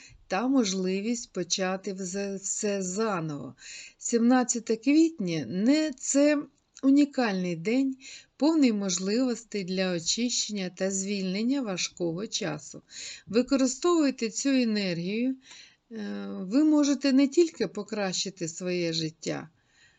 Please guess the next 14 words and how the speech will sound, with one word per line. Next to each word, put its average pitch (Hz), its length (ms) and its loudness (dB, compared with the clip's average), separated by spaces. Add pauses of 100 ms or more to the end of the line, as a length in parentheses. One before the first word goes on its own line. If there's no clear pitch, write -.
(200)
але 208 300 0
й 202 60 0
створити 180 960 -2 (100)
позитивні 202 920 -2
зміни 175 680 -2
у 254 120 0
своєму 165 840 -4 (440)
оточенні. 190 1080 -2 (2250)
Виходячи 220 760 0
з 196 80 -2
глибини, 202 880 0
з 156 120 -8
власного 190 680 -2
серця, 196 760 -8